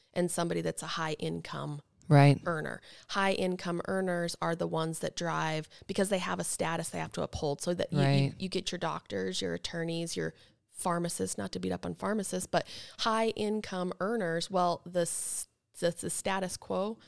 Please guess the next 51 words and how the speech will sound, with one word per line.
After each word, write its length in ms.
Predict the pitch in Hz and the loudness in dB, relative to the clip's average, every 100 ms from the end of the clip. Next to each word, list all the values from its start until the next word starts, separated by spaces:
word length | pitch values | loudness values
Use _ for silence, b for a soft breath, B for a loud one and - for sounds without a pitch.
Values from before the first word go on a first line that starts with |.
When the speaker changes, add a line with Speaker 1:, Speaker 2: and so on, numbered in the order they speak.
| b b | b b
Speaker 2:
Yeah. 240 | 147 151 175 | 6 8 8
Speaker 1:
for 40 | |
that 260 | 190 202 214 | 6 0 0
is 140 | 185 | -2
that 100 | 185 | 0
if 160 | 175 196 | -2 0
you 260 | 196 196 - | 0 0 0
are 140 | 175 | 0
a 40 | 175 | 0
doctor, 680 | 202 311 - 214 180 196 - | -2 -4 -2 0 0 -2 -6
you've 220 | 185 190 | -4 -4
gotta 240 | 185 185 180 | 0 2 2
live 240 | 180 180 | 2 2
in 100 | 185 | 2
the 100 | 175 170 | 0 2
richest 400 | 170 - 175 - | 0 -2 -4 -4
neighborhood. 500 | 180 175 165 - - | -4 -4 -4 -6 -4
If 240 | - 170 190 | -4 -4 -2
you 160 | 185 | 4
Speaker 2:
Right. 120 | 139 143 | 6 8
Speaker 1:
are, 320 | 175 175 170 B B B B | 6 4 0 B B B B
you 120 | 185 | -2
know, 140 | 170 165 | 0 2
an 100 | 175 | 2
attorney, 460 | 165 - 262 254 190 | 0 -2 0 2 2
you 140 | 180 | 0
have 280 | 165 170 175 | -4 -4 -6
to 80 | - | -4
drive 600 | 170 175 180 165 160 160 | -2 0 0 0 -2 -4
a 60 | - | -6
Mercedes-Benz, 720 | 165 160 - 160 156 165 165 | -4 -4 -2 -2 -2 -2 -2
whatever. 320 | 170 185 226 - B B B | 0 0 2 -2 B B B
And 120 | 190 | -2
so 80 | 185 | 0
those 260 | 202 190 | 0 0
people, 640 | - - 285 226 185 180 - | -2 -4 -2 0 2 2 0
because 380 | 185 - 190 196 | -6 -4 -2 -2
they're 180 | 185 185 | -4 -6
trying 300 | - - 185 | -8 -4 -2
to 40 | 180 | -4
keep 220 | - 185 | -6 -6
up 80 | 185 | -6
with 80 | - | -6
the 80 | |
Jones, 440 | 170 175 175 180 180 - | -2 0 0 0 -2 -2
Joneses 580 | 185 185 185 175 170 175 | -2 -2 -2 0 -2 -2
and 120 | 175 170 | -4 -4
to 80 | 175 | -4
live 400 | 175 185 180 180 | 0 2 2 2
within 560 | 170 - 175 170 170 165 b b b | -4 -2 -2 0 -2 -6 b b b
the, 360 | 180 165 156 | -2 0 0